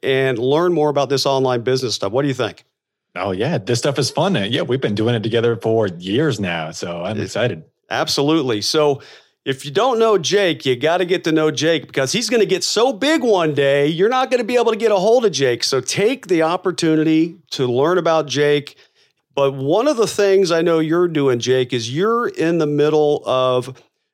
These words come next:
Speaker 1: of a project specifically around launching another book. So you're an old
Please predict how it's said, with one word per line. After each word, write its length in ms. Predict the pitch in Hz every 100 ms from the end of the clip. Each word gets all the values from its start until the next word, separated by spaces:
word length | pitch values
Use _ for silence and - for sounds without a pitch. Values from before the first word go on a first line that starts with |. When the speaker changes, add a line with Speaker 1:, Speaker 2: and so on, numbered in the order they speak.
| _ -
Speaker 1:
of 200 | 139 135
a 120 | 143
project 760 | - 175 190 254 143 120 117
specifically 800 | - 147 135 - 202 262 - 220
around 440 | 185 160 165 160 139
launching 800 | 135 139 165 160 175 151 147 -
another 400 | 120 127 147 151
book. 300 | 131 135 123
So 100 | -
you're 400 | 143 170 262 240 -
an 200 | 143 135 - -
old 600 | 160 175 185 185 170